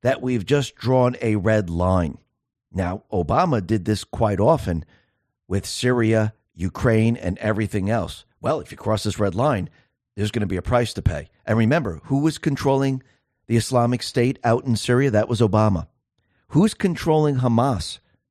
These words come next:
You don't think it's Biden? You don't think it's Obama in league with the deep state players and all the rest? Absolutely.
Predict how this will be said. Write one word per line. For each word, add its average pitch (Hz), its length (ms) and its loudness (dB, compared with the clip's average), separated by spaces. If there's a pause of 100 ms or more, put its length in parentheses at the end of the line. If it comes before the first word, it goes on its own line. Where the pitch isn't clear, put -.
(100)
You - 80 -8
don't 90 160 -2
think 98 180 -6
it's - 120 -8
Biden? 104 520 -6
You 85 60 -10
don't 87 120 -6
think - 140 -10
it's - 120 -12
Obama 101 440 -2
in 95 200 -6
league 98 220 -8
with 101 100 -12
the - 60 -16
deep 98 200 -12
state 113 200 -8
players 104 420 -8
and 90 80 -8
all 104 200 -8
the 98 80 -14
rest? 104 360 -8 (280)
Absolutely. 151 880 0